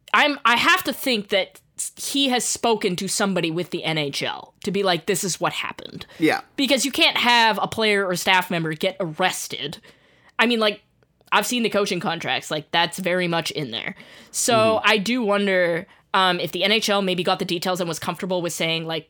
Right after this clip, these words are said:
Speaker 1: "Okay, this is either entrapment," or, like, "Eh, this is probably not gonna be a thing." Versus, like, if this guy, like, if somebody, if a player or a coach was drinking and driving and, like, killed somebody like Danny Heatley did,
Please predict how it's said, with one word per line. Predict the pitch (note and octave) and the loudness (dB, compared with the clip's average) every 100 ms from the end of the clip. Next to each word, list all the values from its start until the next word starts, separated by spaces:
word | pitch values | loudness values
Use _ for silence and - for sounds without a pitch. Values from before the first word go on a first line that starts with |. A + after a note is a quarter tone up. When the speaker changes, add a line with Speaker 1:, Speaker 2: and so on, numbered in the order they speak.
| - | -18
Speaker 1:
"Okay, | E3 E3+ | -6 -4
this | E3 E3 | -4 -6
is | E3+ | -4
either | D#3 D3+ D#3+ | -4 -4 -6
entrapment," | E3 B3+ B3+ C4+ B3 A#3 | 0 0 2 0 0 0
or, | G3 | 0
like, | E3 D#3+ - - _ _ _ _ _ _ _ - | 0 -2 -6 -20 _ _ _ _ _ _ _ -20
"Eh, | A3 A#3 A3+ A3+ G#3+ G#3+ G#3 G#3 | -12 -4 -2 2 4 6 6 4
this | F#3+ F#3 | 2 0
is | G3 | -2
probably | - F3+ F#3 | 2 2 2
not | E3+ E3+ F3 | 2 2 2
gonna | F3+ E3+ | -2 -2
be | D#3 D#3+ | 0 -2
a | |
thing." | C#3+ - G3+ A3 C4+ G#4+ G#4 _ _ - - | -4 -2 2 2 0 -4 -8 _ _ -20 0
Versus, | C4+ D4+ C#4+ B3+ | 0 2 -2 0
like, | A#3+ G#3+ G#3 | 2 2 2
if | A#3 - | -2 0
this | E4+ - | -4 0
guy, | B3+ G3+ G3 G3 F#3+ G3 _ _ - | 2 4 6 4 2 -2 _ _ -8
like, | A3+ A3 | -4 0
if | A#3+ | 0
somebody, | - C4+ C#4 C4 | 0 0 0 0
if | G3 | 0
a | F#3+ | -2
player | - B3+ C4+ | 0 2 2
or | A#3 A3 | 2 -2
a | |
coach | F#3+ F#3 F3 F3 - - - _ _ _ _ | -2 -2 -2 -2 -10 -14 -20 _ _ _ _
was | F#3 | -4
drinking | A#3 A#3+ B3 | -2 -2 -2
and | G#3 | 0
driving | F#3 F#3+ G3 - | 2 2 0 -2
and, | E3 | -4
like, | C#3 - _ _ _ _ | -4 -8 _ _ _ _
killed | - F#3 G#3 | -4 -2 0
somebody | B3 A3+ A#3+ | 0 0 0
like | A#3+ E3+ | 0 0
Danny | F3 F3+ E3+ | 0 -2 0
Heatley | F3 G#3+ C#4 | -2 -2 -2
did, | D4+ G4 G#4+ | 0 -2 -4